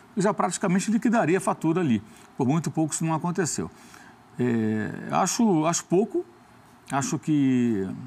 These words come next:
claro que o, o torcedor do Inter vai apoiar, vai acreditar, aquela coisa toda, fazer rua de fogo, aquela coisa toda, mas é, é muito pouco, é muito pouco. Acho que é uma postura de um time meio que acovardado, um time que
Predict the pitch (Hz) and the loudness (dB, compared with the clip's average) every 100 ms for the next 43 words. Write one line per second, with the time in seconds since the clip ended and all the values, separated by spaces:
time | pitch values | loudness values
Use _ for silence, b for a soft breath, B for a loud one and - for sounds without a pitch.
0 | - - 147 151 180 - 101 - - 110 | -16 -16 -2 0 0 -4 -10 -10 -12 -4
1 | 147 135 117 127 165 185 415 214 208 120 | -2 0 0 2 2 0 0 2 2 0
2 | 95 - 104 101 151 202 170 131 107 107 | -4 -8 -10 -2 0 2 2 0 -2 -6
3 | - 85 165 196 180 131 127 135 120 117 | -8 -6 0 2 2 0 -4 -4 -4 -2
4 | 156 185 131 120 120 127 117 139 - 151 | 0 0 0 -4 -4 -4 -2 -2 -2 -4
5 | 190 156 131 135 139 131 185 B B B | -2 -2 -2 -4 -4 -4 -6 B B B
6 | - - 180 214 - 311 151 135 127 107 | -2 0 2 0 -2 -2 0 0 0 -2
7 | 104 98 - 220 208 175 123 104 - 156 | -4 -6 -6 0 2 2 0 -6 -6 -2
8 | 139 139 - 131 151 139 - 147 135 123 | 0 0 0 0 0 -4 -4 -2 0 0
9 | 127 - 147 117 - B B B B - | -2 0 0 0 -6 B B B B -8
10 | 107 139 127 156 139 131 113 107 101 98 | -2 0 0 0 2 4 2 2 -2 -4
11 | - - - - - - 117 151 156 - | -6 -8 -10 -12 -10 0 0 2 -2 -2
12 | 147 127 113 127 170 170 123 156 131 - | 0 2 2 2 2 0 -2 -2 -2 0
13 | 135 | 0